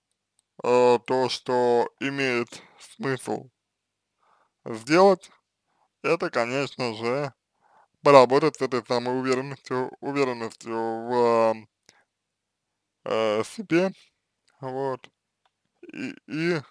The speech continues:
эм, страхами, которые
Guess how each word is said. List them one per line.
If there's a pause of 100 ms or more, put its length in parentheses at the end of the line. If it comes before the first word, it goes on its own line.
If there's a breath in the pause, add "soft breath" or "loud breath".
(1900 soft breath)
эм, (680)
страхами, (2250)
которые